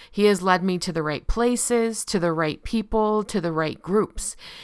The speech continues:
He has spoken peace to my heart and my mind, and He has given me strength, taken memories and images from my mind, helped me sleep, and given me hope.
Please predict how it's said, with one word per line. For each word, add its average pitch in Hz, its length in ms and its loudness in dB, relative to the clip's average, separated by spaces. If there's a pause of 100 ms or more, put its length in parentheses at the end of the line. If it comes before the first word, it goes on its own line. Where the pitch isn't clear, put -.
He 214 160 0
has 214 160 6
spoken 175 640 -2
peace 214 420 -2
to 214 120 0
my 160 180 -2
heart 156 480 0
and 175 100 -2
my 151 160 -2
mind, 185 520 0 (420)
and 220 140 2
He 208 100 4
has 196 160 4
given 208 320 2
me 180 80 2
strength, 196 680 -4 (300)
taken 208 340 2
memories 202 460 2
and 180 220 -2
images 214 480 0
from 214 180 0
my 196 160 2
mind, 190 400 2
helped 214 320 2
me 220 180 0
sleep, 196 440 -4 (340)
and 190 180 2
given 202 360 2
me 175 100 -2
hope. 165 380 -6